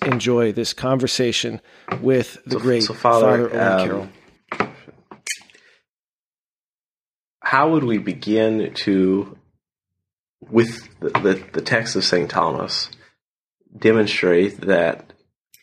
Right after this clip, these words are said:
Speaker 2: sacred doctrine is a communication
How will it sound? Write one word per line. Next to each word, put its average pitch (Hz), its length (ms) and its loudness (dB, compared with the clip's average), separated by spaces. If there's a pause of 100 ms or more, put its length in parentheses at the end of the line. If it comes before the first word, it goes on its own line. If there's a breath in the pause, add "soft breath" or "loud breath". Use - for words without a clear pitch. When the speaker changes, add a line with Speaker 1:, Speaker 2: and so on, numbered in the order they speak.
(160)
Speaker 2:
sacred 127 760 0 (280)
doctrine 101 880 -2 (1300)
is 101 540 2 (1000)
a - 60 -6
communication 107 1160 0